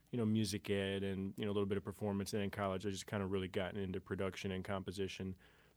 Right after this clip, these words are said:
But, um, you know, I never really expected to have great opportunities in euphonium, but, you know, I did go for a few military band auditions, you know, kinda the cream of the crop spots. I didn't get anything, but, um, you know, that's just a good kinda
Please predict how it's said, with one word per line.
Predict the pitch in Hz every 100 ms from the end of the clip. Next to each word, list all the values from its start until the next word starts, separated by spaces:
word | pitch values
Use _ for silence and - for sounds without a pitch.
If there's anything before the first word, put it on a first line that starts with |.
| -
But, | 110
um, | 104 104 107
you | 123
know, | 123
I | 139
never | 156 127 107 101 - - _ - -
really | 147 139 123
expected | 107 - - 123 117 120 110 101
to | 113
have | 101 107 104 98 - 117
great | 113 139 147
opportunities | 135 131 113 127 123 120 110
in | 110
euphonium, | 110 107 117 110 110 107
but, | 104 113 - - - - - _
you | -
know, | 151
I | 156
did | 160 196
go | 160 147
for | - 127
a | 120
few | - 131
military | 120 120 117 123 117
band | 107 117 113 113
auditions, | 110 104 110 104 110 107 104 -
you | 110
know, | 101
kinda | 110 104
the | 98
cream | 98 - 104
of | 101
the |
crop | 98 104 98 -
spots. | - 101 98 107
I |
didn't | 101 98
get | 98 98
anything, | 95 95 98 95 98
but, | 98 98
um, | 95 101 - - -
you | 175
know, |
that's | 165 -
just | 139
a | 113
good | 101 117 110 104
kinda | - 120 110 104